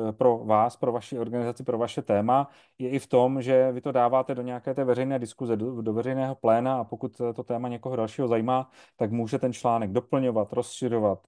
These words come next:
eh, eh, třeba s vámi i diskutovat nad jeho obsahem, nad jeho rozšířením, doplněním, zkrácením, zpřesněním, ozdrojováním. A tohle je velmi důležité, to se vám pravděpodobně nestane na vašich webových stránkách, na va-, vašem facebookovém profilu, ano, ale,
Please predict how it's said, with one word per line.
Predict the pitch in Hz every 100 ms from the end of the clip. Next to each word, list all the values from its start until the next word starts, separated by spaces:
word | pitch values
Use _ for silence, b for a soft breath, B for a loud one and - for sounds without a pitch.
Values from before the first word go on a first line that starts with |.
| -
eh, | 104 101 107 104 101
eh, |
třeba | 95 120 113
s | -
vámi | 123 123
i | 123
diskutovat | 127 - 147 123 110
nad | 110 110
jeho | 107 110
obsahem, | 107 147 127 104
nad | 104
jeho | 101 107
rozšířením, | 104 101 - 117 110 101
doplněním, | 107 131 127 113 107 b b b
zkrácením, | - 113 113 123 135 113 104
zpřesněním, | - 117 - 127 120 107 101 b b b -
ozdrojováním. | 104 123 127 117 104 95 101
A | 110 107
tohle | 104 113 131
je |
velmi | 123 127 127
důležité, | 120 123 123 127 127 127 b b
to | - 120 120
se | - 127
vám | 127
pravděpodobně | 123 113 120 110 120 123
nestane | 117 - 123 120 117
na | 110
vašich | 107 120
webových | 110 110 113 -
stránkách, | 113 107 107 107
na | 110
va-, | 110 113
vašem | 110 123 110
facebookovém | 110 110 - 117
profilu, | 110 107 131 110
ano, | 107 123 120
ale, | 113